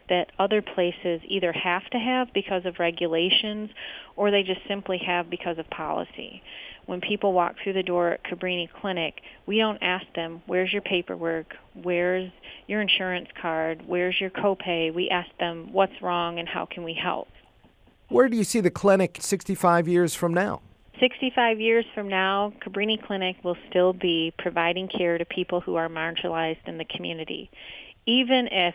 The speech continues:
Speaker 1: we were ever to finally achieve of everyone having health care coverage that they can actually afford, there are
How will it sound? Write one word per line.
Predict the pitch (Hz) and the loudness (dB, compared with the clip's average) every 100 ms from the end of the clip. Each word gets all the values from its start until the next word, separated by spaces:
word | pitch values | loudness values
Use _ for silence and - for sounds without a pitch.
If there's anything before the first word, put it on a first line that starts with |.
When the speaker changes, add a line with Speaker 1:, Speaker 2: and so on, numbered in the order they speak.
| - | -4
Speaker 1:
we | 185 | -6
were | 170 175 - | -6 -8 -4
ever | 190 190 196 196 - | -2 0 -2 -2 -2
to | 190 175 175 185 - - - | 0 0 -2 -6 -18 -18 -4
finally | 196 185 202 208 190 | 0 2 0 -2 -4
achieve | 175 - - 180 170 160 - - | -4 -4 -2 0 0 -2 -6 0
of | 180 165 - - | 2 2 -2 2
everyone | 190 190 196 170 165 165 170 | 2 2 0 0 -2 -4 -8
having | - 190 175 175 170 | -2 2 2 0 -6
health | - 175 - | 0 0 0
care | - 180 | 0 0
coverage | - 175 175 170 - | 2 2 2 -2 -2
that | 175 | -2
they | 180 175 | 2 0
can | - 170 | 0 0
actually | 175 180 - 170 | 0 0 0 0
afford, | 160 - 170 170 185 - - - - - - | 0 2 4 6 2 -2 -12 -12 -12 -6 2
there | 208 | 4
are | 202 - | 4 0